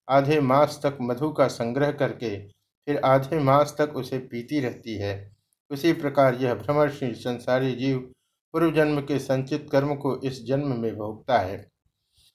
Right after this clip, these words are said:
परमात्मा ने समस्त प्राणियों के लिए उनके कर्मानुसार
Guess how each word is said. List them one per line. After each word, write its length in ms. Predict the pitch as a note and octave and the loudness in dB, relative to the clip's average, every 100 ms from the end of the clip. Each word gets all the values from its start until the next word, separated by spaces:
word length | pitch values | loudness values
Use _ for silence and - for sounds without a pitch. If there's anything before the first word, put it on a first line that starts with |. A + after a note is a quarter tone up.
| _ - | _ 0
परमात्मा 600 | D3 D3 D3 D3+ E3+ E3+ | 6 8 8 6 2 4
ने 160 | E3 | 4
समस्त 380 | D#3 D3+ E3 - | 0 0 0 -2
प्राणियों 520 | C#3 C#3+ C#3 D3 D#3+ | -2 4 4 4 0
के 160 | D#3+ D3 | 0 2
लिए 240 | C#3 C#3 | 2 2
उनके 360 | - C3+ B2+ C#3+ | 0 -4 -2 -2
कर्मानुसार 920 | C3+ C3+ C#3 D3 C#3 C3+ B2+ B2+ B2+ | 0 0 4 4 2 2 2 2 -2